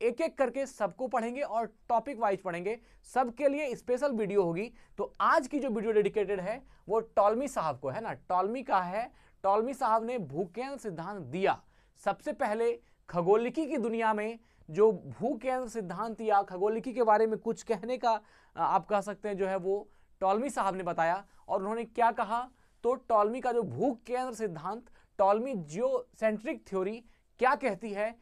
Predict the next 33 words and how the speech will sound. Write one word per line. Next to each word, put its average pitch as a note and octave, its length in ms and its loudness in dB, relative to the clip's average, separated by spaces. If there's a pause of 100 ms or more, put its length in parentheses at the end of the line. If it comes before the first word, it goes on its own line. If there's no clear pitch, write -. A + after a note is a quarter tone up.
(140)
इसको G3+ 260 -6
समझेंगे, A3+ 380 -4
लास्ट G#3 380 0
तक A3+ 140 -6
बने D#3 240 -4
रहिएगा। B2 380 -6 (380)
तो G3+ 60 -6
देखिए, G#3 400 0 (280)
पहले B3+ 200 2
समझते B3+ 340 -4
हैं C#4+ 80 -4
ये C#4 100 -4
टॉलमी A3 300 0
साहब A3 240 0
कहाँ F#3 220 -8
के E3+ 120 -6
थे। - 140 -6 (400)
तो G#3 60 0
ये B3 120 0
टॉलमी A3 420 4
जो B3+ 140 4
थे, G3+ 200 -2 (360)
ये A#3+ 140 2
मिस्र G#3 380 -4
निवासी C#3+ 340 -2
थे। B2 100 -8
कहाँ F3+ 220 -6
के G3+ 100 -8
थे? B3 160 -6 (480)
मिस्र D#3+ 360 -8
के, B2 120 -16 (1160)
है F3+ 80 -12
ना, B2 200 -12